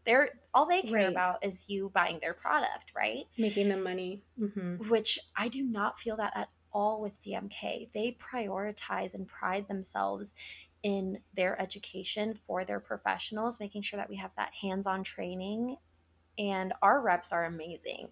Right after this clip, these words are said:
Speaker 1: I text my rep, she gets back to me within minutes.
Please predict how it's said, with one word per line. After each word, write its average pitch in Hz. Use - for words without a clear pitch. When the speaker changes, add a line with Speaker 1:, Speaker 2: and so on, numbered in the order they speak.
Speaker 1:
I 247
text 247
my 240
rep, 233
she -
gets 220
back -
to 208
me 202
within 180
minutes. -